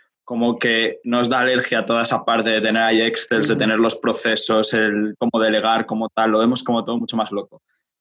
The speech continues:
Speaker 1: Y,
Speaker 2: Y, y
Speaker 1: bueno, a mí
Speaker 2: creemos que
Speaker 1: ese
Speaker 2: atrasa la creatividad. Y es
Speaker 1: Claro,
Speaker 2: es
Speaker 1: sí, sí.
Speaker 2: mentira.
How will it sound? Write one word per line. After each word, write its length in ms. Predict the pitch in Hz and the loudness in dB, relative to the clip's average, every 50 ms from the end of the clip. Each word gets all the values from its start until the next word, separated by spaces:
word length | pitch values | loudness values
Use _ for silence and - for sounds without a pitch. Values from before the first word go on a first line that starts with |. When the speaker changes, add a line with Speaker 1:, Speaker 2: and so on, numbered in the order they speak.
| _ | _
Speaker 1:
Y, 360 | 135 135 131 127 127 123 123 - | -6 -4 0 0 2 2 2 2
Speaker 2:
Y, 40 | |
y 40 | 190 | 2
Speaker 1:
bueno, 160 | 139 131 117 | 2 2 2
a 20 | - | 2
mí 60 | - | 2
Speaker 2:
creemos 180 | 135 127 120 - | 2 2 2 2
que 140 | 156 143 | 2 2
Speaker 1:
ese 120 | 135 120 104 - | 0 0 -2 -4
Speaker 2:
atrasa 400 | - 156 165 175 185 185 - 196 | -2 0 0 0 0 0 0 0
la 160 | 160 151 139 139 | 0 0 0 0
creatividad. 720 | - 139 131 123 - 135 123 117 120 120 131 143 151 151 - - - - _ _ _ _ _ _ _ _ | 0 0 0 0 0 2 2 4 4 4 4 2 0 -2 -6 -12 -20 -20 _ _ _ _ _ _ _ _
Y 160 | - 139 151 | -4 -2 0
es 20 | 131 | 0
Speaker 1:
Claro, 280 | 127 135 131 123 117 | 2 2 2 2 0
Speaker 2:
es 60 | 110 | 0
Speaker 1:
sí, 120 | - 135 127 | 0 0 0
sí. 160 | - - 123 110 | 0 0 0 -2
Speaker 2:
mentira. 400 | 98 - - 156 139 120 110 - | -2 -4 -8 -10 -10 -10 -12 -14